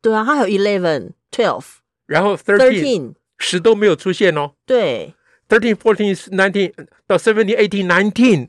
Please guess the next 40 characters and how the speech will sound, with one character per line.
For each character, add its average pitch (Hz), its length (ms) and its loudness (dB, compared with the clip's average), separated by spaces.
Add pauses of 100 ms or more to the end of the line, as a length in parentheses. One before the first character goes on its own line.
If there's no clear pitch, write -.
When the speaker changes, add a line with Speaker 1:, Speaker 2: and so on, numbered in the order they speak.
(360)
Speaker 1:
都 240 100 -2
没 226 80 -6
有 208 60 -4
欸。 175 120 -2
Speaker 2:
十 185 60 -2
都 226 160 6
没 208 100 2
有 170 120 2
出 190 160 -4
现， 170 260 -2
到 180 160 0
Speaker 1:
嗯。 180 140 -6
Speaker 2:
twenty 196 580 0
也 160 200 2
没 165 100 2
有 220 100 6
看 202 180 0
到 185 160 4
十 - 100 -4
哦。 226 60 6
Speaker 1:
而 226 40 6
且 151 60 2
twenty 202 300 4
是 214 80 -8
另 247 240 0
外 185 160 -2
一 160 100 -2
个。 151 360 -8 (240)
Speaker 2:
对， 139 320 0
所 - 180 -8
以 165 120 -4
英 180 260 -4
文 131 100 -4
其 131 200 -12
实 131 100 -14
是 120 120 -8
二 139 180 0
十 107 180 -12
进 107 260 -14
位。 101 200 -12